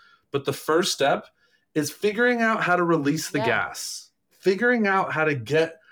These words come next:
Speaker 1: the dopamine out, how to get the feel-good
Speaker 2: Mm-hmm.
Speaker 1: chemicals
Speaker 2: Without cocaine.
Speaker 1: to, like, come out every
Speaker 2: Yeah.
Speaker 1: once in a while. Right, without
Speaker 2: Yeah.
Speaker 1: cocaine.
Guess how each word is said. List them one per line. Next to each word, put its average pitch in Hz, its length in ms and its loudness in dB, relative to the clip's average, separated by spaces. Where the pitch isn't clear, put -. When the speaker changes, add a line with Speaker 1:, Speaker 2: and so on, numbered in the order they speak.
Speaker 1:
the 147 100 0
dopamine 143 680 0
out, 64 320 -8
how 143 180 -2
to 160 140 0
get 143 420 -2
the 156 200 0
feel-good 160 600 0
Speaker 2:
Mm-hmm. - 100 -8
Speaker 1:
chemicals 139 500 -4
Speaker 2:
Without 202 460 -2
cocaine. 208 500 -2
Speaker 1:
to, 151 100 2
like, 135 320 0
come 143 200 -2
out 135 200 0
every 120 160 2
Speaker 2:
Yeah. 135 60 -2
Speaker 1:
once 92 220 -10
in 101 80 -6
a 90 60 -6
while. 73 360 -10
Right, 151 480 2
without 160 300 0
Speaker 2:
Yeah. 160 100 4
Speaker 1:
cocaine. 113 640 -2